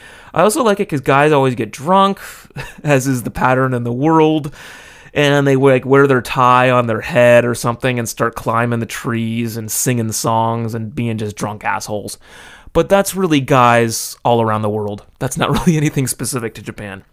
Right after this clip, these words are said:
So Hanamis, I, I highly recommend those. Those are in, uh, usually starting around early April, so that's gonna be coming up soon. Next, moving on, May,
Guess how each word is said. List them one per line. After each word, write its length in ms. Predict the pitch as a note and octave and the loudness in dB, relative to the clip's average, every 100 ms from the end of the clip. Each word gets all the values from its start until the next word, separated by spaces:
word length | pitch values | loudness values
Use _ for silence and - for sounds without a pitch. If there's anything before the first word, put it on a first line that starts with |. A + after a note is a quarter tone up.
| _ _ - - - - | _ _ -20 -20 -18 -4
So 200 | - C#3 | 2 4
Hanamis, 400 | F3+ G3 C3+ A2+ | 4 2 2 0
I, 140 | A#2+ | 0
I 140 | C#3 B2+ | 0 0
highly 280 | D3 C3+ | 0 2
recommend 360 | B2 A#2+ A2+ G#2 | 0 -2 -6 -8
those. 160 | G2+ A2 | -8 -6
Those 140 | A#2 | -4
are 120 | A#2+ | -2
in, 140 | A2 - | -4 -6
uh, 280 | A2 G#2+ - - | -6 -6 -10 -10
usually 300 | D#3+ F3 C#3 | -6 -2 -2
starting 320 | - C3 B2 | 0 0 0
around 180 | A2+ G#2+ | -4 -4
early 240 | A2 G#2+ | -6 -8
April, 380 | G2+ - G2+ - _ | -10 -10 -12 -14 _
so 140 | - A2 | -6 -4
that's 160 | G#2+ | -4
gonna 140 | A2 G2 | -6 -8
be 80 | |
coming 240 | F#2+ G2+ G#2+ | -10 -12 -12
up 100 | - | -14
soon. 240 | - - - _ _ _ _ _ _ _ _ _ - - | -16 -18 -20 _ _ _ _ _ _ _ _ _ -10 -4
Next, 300 | D#3+ D3+ D#3 | -2 -2 -4
moving 220 | D#3 D3+ | -2 0
on, 320 | C3+ A#2+ C3 | 0 0 -2
May, 560 | C#3+ D#3 D3+ D3+ D#3 | 0 2 2 0 -2